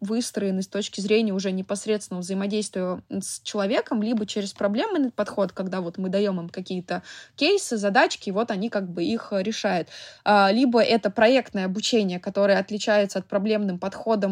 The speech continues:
меньшим требованиям к задаче и, я бы сказала, еще большей, как мне кажется, в-, ну, вариативностью того, что может выйти на выходе, и что человек очень много там сам выбирает, какой проект он хочет сделать.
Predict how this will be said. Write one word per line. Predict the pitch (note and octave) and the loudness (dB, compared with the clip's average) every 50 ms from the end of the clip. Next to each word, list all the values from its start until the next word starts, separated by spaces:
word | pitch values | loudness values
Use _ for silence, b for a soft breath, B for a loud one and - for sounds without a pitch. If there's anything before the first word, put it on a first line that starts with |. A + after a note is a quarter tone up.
| F#3+ F3+ - | -2 -2 -2
меньшим | - A3 A3+ A#3 A#3 A3+ A3 - - G3 F#3+ F#3 | 0 2 2 4 2 2 0 -2 -4 -4 -4 -4
требованиям | - - G#3+ G#3+ G#3 G3 F3+ F#3 F3+ E3+ E3+ F#3+ | -2 0 0 0 0 0 -2 -4 -4 -4 -4 -4
к | G3 | -4
задаче | F#3 G3 G3+ A3 C4+ A4+ - - - G3+ | -2 -2 0 0 0 -2 -2 -4 -6 -6
и, | F#3+ - - - | -6 -6 -4 -2
я | A#3+ B3+ A#3+ G3+ G3+ | -2 0 0 0 0
бы | G3 | -2
сказала, | - - - F#3 G#3+ A3 G#3+ | -4 -8 -6 -2 0 0 0
еще | G3 F#3+ - G3+ | 0 -2 -4 -6
большей, | F#3+ F#3 G3+ G#3 A3+ - - G3 | -4 -2 -2 -2 -2 -4 -8 -8
как | F3+ - F3+ - | -8 -10 -10 -8
мне | G3 G3 G3 | -6 -6 -6
кажется, | - G3 G3 - - - F#3+ F3+ | -6 -6 -6 -6 -8 -8 -8 -8
в-, | E3+ - | -8 -6
ну, | - A3 G3+ F3+ | -6 -4 -4 -2
вариативностью | F3+ G3+ G3+ G3 G3 F#3+ - - A3+ A3+ A#3 G3+ G3 - - G#3 F#3+ F3+ B B B B B B | 0 0 2 2 0 0 -2 -2 0 0 0 0 -2 -4 -4 -4 -4 -4 B B B B B B
того, | G#3 G3+ G3 A3 A3+ | 0 2 4 2 2
что | - - G#3 G3 | 2 0 -2 0
может | F#3+ G3+ G3+ G3 F#3+ - | 0 0 0 -2 -4 -4
выйти | F#3+ G#3 G3+ F#3+ - G3+ | -4 -4 -4 -4 -4 -4
на | F#3+ F#3+ G3 | -4 -2 0
выходе, | G#3+ E4+ G#4 - - B3+ F#3+ F#3 F#3 F3+ - - | 0 0 0 0 0 -2 0 0 -2 -4 -4 -4
и | - G#3+ G3+ G3+ G3+ G3 F#3+ G3 | -4 -2 -2 0 0 0 -2 -2
что | - - G#3 G3 | -4 -6 -6 -6
человек | - G#3+ G3+ G3+ A#3 C4 C4 - | -2 -2 0 0 0 0 -2 -4
очень | G3+ - - G3+ | -8 -6 -6 -4
много | G3 G#3+ A3+ G#3+ G3+ | -2 -2 -2 -2 -4
там | F#3+ F#3+ G3 | -4 -6 -4
сам | - - G#3+ G3 F3 | -2 -2 -2 -2 -2
выбирает, | F3 E3 F#3 G3 G#3+ B3 B3+ B3 | -4 -4 -2 0 0 0 0 -2
какой | - F3+ - G#3 G#3 | -6 -6 -4 -4 -4
проект | G3+ F#3+ F#3+ G3 G3 - | -2 -2 -4 -4 -4 -6
он | G3 F3+ | -10 -8
хочет | - - G3 F#3+ - F3+ F3 | -6 -6 -6 -6 -6 -8 -10
сделать. | F3+ F3 F#3+ F3 - - | -6 -2 -2 -2 -2 -4